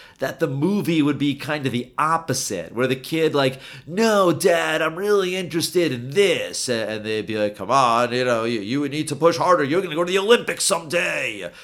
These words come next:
It's my dr-, I mean, your dream, son." That's usually what it is. It's usually not the devout Christian sister who's saying,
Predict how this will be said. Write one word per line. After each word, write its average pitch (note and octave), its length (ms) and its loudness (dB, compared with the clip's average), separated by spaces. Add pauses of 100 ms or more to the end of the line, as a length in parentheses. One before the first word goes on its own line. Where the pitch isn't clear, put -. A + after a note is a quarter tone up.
It's C3 180 0
my F#3 340 2
dr-, D#3+ 180 0
I F#3 80 0
mean, G3 200 -4
your G3+ 320 8
dream, C3+ 440 0
son." E3+ 640 0 (200)
That's C3+ 240 -4
usually C3+ 220 2
what G#2+ 160 0
it F#2+ 80 -4
is. F2+ 200 -4
It's A#2 100 -6
usually E3+ 220 0
not C3+ 160 -6
the D#3 60 -6
devout A#2 440 0
Christian A2 320 -6
sister A2+ 360 -4
who's F#2+ 200 -8
saying, G2 280 -4